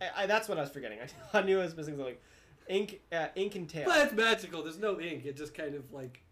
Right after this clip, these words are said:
Speaker 2: draws light d-, line stuff.
Speaker 1: Yeah, but I think Croft should have, like, literally maybe, like,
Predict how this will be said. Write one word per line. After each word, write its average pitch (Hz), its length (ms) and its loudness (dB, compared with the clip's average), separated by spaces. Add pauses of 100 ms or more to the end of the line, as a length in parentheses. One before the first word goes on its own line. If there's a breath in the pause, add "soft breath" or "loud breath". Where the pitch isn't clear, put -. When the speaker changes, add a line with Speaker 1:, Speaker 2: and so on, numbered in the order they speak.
(160)
Speaker 2:
draws 135 400 -6 (140)
light 139 420 -6 (380)
d-, 135 100 -10 (120)
line 131 580 -6 (140)
stuff. - 580 -16
Speaker 1:
Yeah, 202 260 -4 (140)
but 220 220 4
I 196 80 0
think 277 200 -4
Croft 185 380 -2
should 160 120 -10
have, 160 200 -2
like, 151 300 -2 (440)
literally 196 400 2
maybe, 170 220 -2
like, 143 220 -6